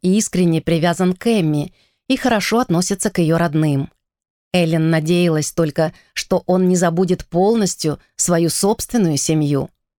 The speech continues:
Она не могла отделаться от мысли, что так рано связывать себя помолвкой опрометчиво. Судя по всему, мистер Уайтвик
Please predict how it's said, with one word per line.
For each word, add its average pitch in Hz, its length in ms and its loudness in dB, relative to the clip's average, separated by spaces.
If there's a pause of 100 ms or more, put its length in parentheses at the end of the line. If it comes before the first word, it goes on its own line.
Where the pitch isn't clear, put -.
(680)
Она 180 260 2
не 175 120 2
могла 175 420 0
отделаться 160 680 -2
от 156 120 -6
мысли, 190 460 -2 (320)
что - 260 -2
так 196 220 -2
рано 185 340 0
связывать 160 560 -2
себя 160 280 0
помолвкой 175 760 0 (180)
опрометчиво. 190 880 -2 (360)
Судя 165 280 2
по 160 120 0
всему, 180 460 0 (320)
мистер 180 480 0
Уайтвик 185 600 0